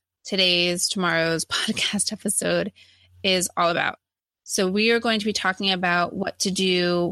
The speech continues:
when we are planning our professional learning, professional development, so that people want to join us in that endeavor.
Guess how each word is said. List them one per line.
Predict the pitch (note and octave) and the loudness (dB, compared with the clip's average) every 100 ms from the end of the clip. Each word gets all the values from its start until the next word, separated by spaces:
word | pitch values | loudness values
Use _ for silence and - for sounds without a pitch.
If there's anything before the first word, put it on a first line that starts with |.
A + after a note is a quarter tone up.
| G3 | -2
when | F#3 F3+ F3 E3+ E3+ E3+ E3+ - _ _ _ - - _ _ _ _ | 0 2 2 2 0 -2 -4 -10 _ _ _ -10 -10 _ _ _ _
we | G3 | 0
are | F3+ | 0
planning | F3+ - C#4 E4 A#3 F3+ F#3+ G#3 A#3+ _ _ _ _ _ _ - - | -2 -2 0 2 4 2 0 -4 -6 _ _ _ _ _ _ -14 -2
our | F#3 F3+ | 2 2
professional | F3+ F#3+ F#3+ F#3 F#3 | 0 -2 -2 0 -2
learning, | F3 E3 E3 F3 | 0 0 -2 -2
professional | F#3 F#3 F3 F3+ | -2 -2 -2 -2
development, | E3+ E3+ D#3+ D#3+ - | 0 0 0 -4 -4
so | - - | -4 -2
that | F#3 D#3 | -2 -4
people | - G#3+ - F#3 F3+ - _ _ _ _ _ | -4 -6 0 2 2 -2 _ _ _ _ _
want | - F#3 F#3 F3+ | -4 0 0 0
to | - F#3 | -2 -4
join | F#3 F3 E3 | -2 0 0
us | D3 - F3+ - - _ | -2 -4 -2 -2 -4 _
in | - D#3+ | -4 -2
that | D3 - | -2 -2
endeavor. | D#3+ D#3+ C#3+ - G3+ | -2 -2 -4 -6 -10